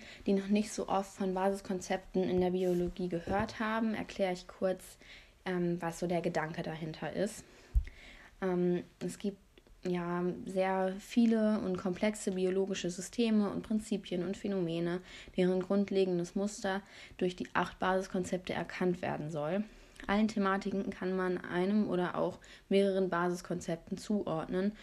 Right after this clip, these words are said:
und somit Zusammenhänge zwischen diesen verschiedenen Bereichen erkennen. Das Basiskonzept der Reproduktion oder auch der Fortpflanzung beschreibt zunächst erstmal die Fähigkeit von Lebewesen, sich fortpflanzen zu können, um ihre Art am Leben zu halten.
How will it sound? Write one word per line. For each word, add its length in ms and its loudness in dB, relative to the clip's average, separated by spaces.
und 160 2
somit 480 2
Zusammenhänge 760 0
zwischen 500 -2
diesen 280 0
verschiedenen 520 0
Bereichen 480 0
erkennen. 500 -8
Das 200 -6
Basiskonzept 800 0
der 160 4
Reproduktion 880 2
oder 260 0
auch 100 -2
der 140 -4
Fortpflanzung 800 0
beschreibt 520 2
zunächst 400 2
erstmal 340 0
die 140 0
Fähigkeit 580 0
von 140 -2
Lebewesen, 760 4
sich 180 -4
fortpflanzen 600 -4
zu 140 -14
können, 420 -2
um 100 0
ihre 240 4
Art 200 2
am 120 0
Leben 280 -2
zu 200 -10
halten. 400 -2